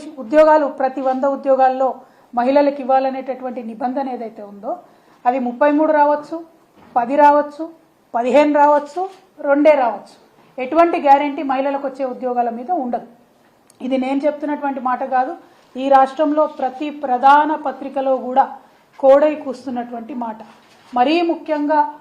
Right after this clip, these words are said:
ఈ రోస్టర్ పాయింట్ మహిళలకు రద్దు చేయడం ద్వారా ప్రధానంగా ఎస్సీ, ఎస్టీ, బీసీ మహిళలకే తీవ్రంగా నష్టం జరిగేటటువంటి ఆస్కారం ఉంటుంది. ఇది హిందూ పత్రిక, వీళ్ళు క్లియర్గా చెప్తా ఉన్నారు. ఏమని? "Removal of roster point criterion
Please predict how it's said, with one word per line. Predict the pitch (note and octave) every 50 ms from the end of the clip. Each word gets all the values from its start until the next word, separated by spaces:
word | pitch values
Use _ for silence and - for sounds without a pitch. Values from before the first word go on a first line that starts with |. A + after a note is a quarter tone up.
| - -
ఈ | C4+ C4
రోస్టర్ | B3+ C4 C#4 C#4 C#4+ - D#4+ D#4 D4+ -
పాయింట్ | D4 D4 D4 C#4 D4
మహిళలకు | C4 A#3+ A#3+ B3+ C4 C4 C4+ C4 C4+ C4+
రద్దు | A#3+ A3 A#3+
చేయడం | A#3 A#3+ B3 A#3+ A#3+ A#3 A3
ద్వారా | G#3+ A3 G#3+ A3 A#3+ D4 F4+ - - - _ - - - - -
ప్రధానంగా | B3 A#3+ A#3 A#3 C4+ D4 D#4+ E4 E4+ E4+ E4 D#4 D#4 - - - - - _ _ _ _ -
ఎస్సీ, | B3 B3+ A#3+ B3 - - D#4
ఎస్టీ, | D#4+ E4 D#4 D4 C#4 C#4+ - - D4+ D4+
బీసీ | C4+ A3 C4 C4+ B3 C4 D4+ C#4+
మహిళలకే | B3+ B3 A#3+ A#3+ B3 B3+ B3+ B3+ B3+ - D#4 F4+ F4+ - - - _ _ _ _ -
తీవ్రంగా | C#4+ D4 D#4 D#4 E4 D#4+ D#4 D4+ D#4 D4
నష్టం | C4+ A#3+ - - C#4 B3+
జరిగేటటువంటి | A#3+ B3+ A#3+ A3+ B3 A#3 B3 A#3 A3+ B3 B3 B3+ -
ఆస్కారం | B3+ A3 - - - B3 A#3 C#4 D#4
ఉంటుంది. | C4+ - - G#3+ - _ _ _ _ - - - - -
ఇది | C#4 D#4+
హిందూ | B3+ C#4 C#4 C#4+ C#4 D4+ D4+
పత్రిక, | D4 C4+ C4 C4 B3 B3+ C4+ B3 B3 - - - _ _ _ _ - C4
వీళ్ళు | C4+ C#4 D4 C#4+
క్లియర్గా | C#4+ C#4 C#4+ D4 D#4 D#4 E4
చెప్తా | D4 C4+ C4+ C4+ - - C4+ B3+
ఉన్నారు. | B3+ A#3+ A#3 A3 A3+ - - - - - C#4
ఏమని? | C4 C#4 C#4 C#4+ C#4 C#4 C#4 C#4 C#4 C#4+ - - - _ _ - -
"Removal | C4+ C4+ C#4+ D#4 E4 E4 D#4+
of | D#4+ D4+ D#4 C#4+ C#4
roster | C#4 C4+ C#4 - D#4 C#4+
point | C#4+ - C#4+ C#4 C#4+ C4+ C4+ - -
criterion | B3+ B3 C4 B3+ C#4+ C#4+ C#4 C#4+ C4+ A#3